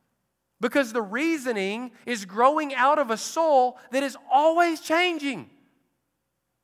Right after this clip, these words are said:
And we easily know this. Like, I could ask you in here, how old were dinosaurs when you were in high school? They were a lot older when you were there than when I was there. And they were a lot younger. We, we have no idea, right?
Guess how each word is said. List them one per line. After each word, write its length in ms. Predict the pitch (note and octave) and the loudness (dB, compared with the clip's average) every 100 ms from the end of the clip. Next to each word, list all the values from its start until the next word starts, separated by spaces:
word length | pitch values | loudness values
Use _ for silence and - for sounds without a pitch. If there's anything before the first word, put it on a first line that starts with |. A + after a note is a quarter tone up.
| _ _ _ _ _ _ _ - | _ _ _ _ _ _ _ -10
And 100 | C4 | -6
we 220 | D#4 D#4 | -4 -4
easily 260 | C#4 D4+ D#4 | -4 -4 2
know 220 | D#4 D#4+ | 2 2
this. 240 | B3+ D#3 | -2 -6
Like, 100 | A#3 | -4
I 80 | A#3+ | -2
could 140 | C#4 | -2
ask 320 | C#4+ C4+ C4+ - | 0 -2 -4 -8
you 120 | D4 | -8
in 80 | C#4 | -4
here, 280 | B3+ D#3 - _ _ _ | -2 -2 -4 _ _ _
how 200 | - A#3+ | 0 4
old 220 | C#4 C4+ C4 | 6 4 2
were 120 | C4 | 0
dinosaurs 580 | B3+ C4 C4 C4 C4 A#3 | 2 2 0 -4 -6 -6
when 160 | B3+ | -8
you 120 | B3 | -6
were 100 | D4 | -4
in 60 | A3 | -2
high 180 | F3 D#3+ | 0 -2
school? 340 | - D3 A2 - _ _ _ _ _ _ _ _ _ _ _ _ _ _ _ - | -2 -12 -12 -16 _ _ _ _ _ _ _ _ _ _ _ _ _ _ _ -4
They 120 | G#3 | 2
were 100 | A#3+ | 4
a 80 | A#3+ | 6
lot 220 | C#4+ D4 | 8 8
older 280 | D4+ D#4 C#4+ | 8 6 2
when 140 | C4+ | 0
you 160 | D4 D#4 | 0 0
were 140 | C#4 | 4
there 180 | C#4 C#4+ | 6 6
than 140 | C#4 D4 | 4 4
when 100 | D4+ | 6
I 120 | D4+ | 6
was 180 | D4 A#3 | 4 2
there. 160 | G3 F3 | 0 0
And 80 | F#3 | 2
they 60 | |
were 60 | B3 | 4
a 40 | |
lot 160 | C#4 C#4 | 4 6
younger. 340 | D4+ D#4 A3 | 4 4 -2
We, 180 | F#3+ C#4 - - | -6 -6 -10 0
we 80 | E4 | 4
have 160 | D#4 | 4
no 180 | B3+ A#3+ | 4 4
idea, 420 | C4 B3 E4 D4+ | 4 4 2 2
right? 300 | E3+ A#3 C#4+ | 4 2 2